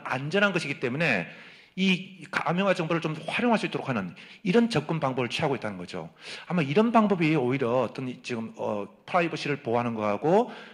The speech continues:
그다음에 이 개인정보를 활용하는 것을 좀 조화시킬 수 있는 거 아닌가. 그래서 이 가명정보가 상당히 저는 그, 어, 합리적인,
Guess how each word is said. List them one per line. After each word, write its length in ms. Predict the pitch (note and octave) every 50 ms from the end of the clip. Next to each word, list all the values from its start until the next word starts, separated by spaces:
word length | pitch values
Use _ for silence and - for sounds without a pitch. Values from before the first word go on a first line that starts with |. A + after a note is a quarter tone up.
| - - -
그다음에 400 | - - A2+ A2+ A#2+ D3+ F3 D#3+
이 480 | C#3 D3+ D3 C3+ C3 C3 A#2+ - -
개인정보를 520 | - - A#2+ C3 E3 D#3 C#3+ D#3 C#3+ C3+ - -
활용하는 400 | - - - A3 A3+ G3+ E3+ D3+
것을 180 | B2 - C3 A#2
좀 180 | - C3+ A2
조화시킬 460 | - - A#2 B2 D#3 E3 - - F3+ -
수 100 | - C#3
있는 200 | B2+ B2+ A#2+ G#2+
거 100 | G#2 F#2+
아닌가. 600 | F#2+ G2 G#2 G2+ F2 E2+ F#2 G2+ G#2 F#2 E2 - - - - - - - -
그래서 180 | - E3 D3+
이 20 | D#3
가명정보가 540 | - C3+ C#3 F3 F#3 F3+ F3 E3 E3 E3+ E3
상당히 400 | D#3+ - - G3+ G#3 G3+ F#3+ F3+
저는 300 | F3+ E3 E3 D#3 D3 C#3+
그, 320 | - D3 C#3 C3 B2+ A#2 - - - - - - - _
어, 200 | - G#2+ A2 A2 G#2
합리적인, 920 | - - - - G3+ G3+ G3 F#3+ G3 - D#3 C#3 - - F#2+ G2+ C3 E3+